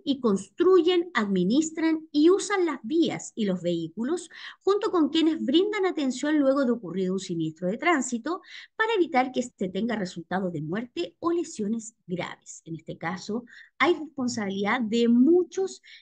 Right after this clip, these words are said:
eh, participantes, en este caso, para poder, eh, resguardar a las personas. Y todos los componentes deben, de, del sistema deben estar fortalecidos. Y si uno falla, las otras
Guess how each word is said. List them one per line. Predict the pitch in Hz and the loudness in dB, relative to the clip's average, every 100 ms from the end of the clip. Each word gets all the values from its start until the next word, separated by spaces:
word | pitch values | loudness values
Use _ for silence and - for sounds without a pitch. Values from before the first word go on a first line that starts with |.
| _ | _
eh, | 214 196 185 185 185 - | -2 2 2 0 -4 -4
participantes, | 349 359 349 - 240 - 214 202 196 196 202 | -2 -2 -4 -4 -6 0 0 0 -2 -4 -4
en | 170 | -4
este | 180 170 | -4 -8
caso, | 175 175 180 196 - | -6 -8 -6 -10 -4
para | 196 196 196 | 0 0 -2
poder, | - 160 175 185 _ - _ - | -4 -2 -2 -4 _ -20 _ -2
eh, | 180 170 170 - | 2 2 0 -4
resguardar | 196 214 339 330 - 226 208 185 226 190 - _ _ | -8 2 4 4 0 0 0 -2 0 0 -2 _ _
a | 180 | -6
las | 156 - | -6 -8
personas. | 165 - 156 - _ - - _ _ _ _ - _ _ _ _ _ _ _ - | -10 -10 -12 -14 _ -20 -20 _ _ _ _ -20 _ _ _ _ _ _ _ 2
Y | 330 | 2
todos | 339 453 466 | 4 4 4
los | 453 | 4
componentes | 370 302 302 285 359 226 - 160 | 2 2 2 4 6 4 0 -2
deben, | 220 277 254 | 0 0 -4
de, | 220 190 233 269 - | -4 0 0 0 -8
del | 214 196 262 | -4 0 0
sistema | 254 339 330 349 359 | 2 0 2 2 4
deben | 381 311 220 | 2 0 0
estar | 214 - 226 269 | -2 -4 -4 -4
fortalecidos. | - - 330 370 - 370 349 - 349 - - - _ | -10 -4 -4 -4 -2 0 0 0 -4 -4 -16 -20 _
Y | 233 | -4
si | - 311 | -2 2
uno | 392 440 | 2 2
falla, | 415 - 208 135 - _ _ - - | -4 -2 -2 -4 -10 _ _ -20 -4
las | 247 277 - | 2 2 2
otras | 392 427 | -2 -2